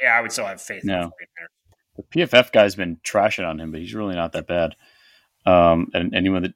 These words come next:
Speaker 2: tunes up the Chargers, my buddy picked up their defense for semifinals. That one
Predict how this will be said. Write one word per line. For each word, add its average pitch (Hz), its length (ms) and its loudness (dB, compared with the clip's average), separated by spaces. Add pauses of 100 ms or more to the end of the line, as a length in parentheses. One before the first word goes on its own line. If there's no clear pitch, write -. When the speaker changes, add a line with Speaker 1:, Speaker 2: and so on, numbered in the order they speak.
(380)
Speaker 2:
tunes 95 220 -12
up 90 80 -10
the - 80 -20
Chargers, 87 600 -12
my 104 100 0
buddy 107 300 2
picked 101 200 -6
up 92 100 -6
their 90 100 -6
defense 85 420 -8
for 82 100 -18
semifinals. 85 880 -10
That - 140 0
one 82 240 -4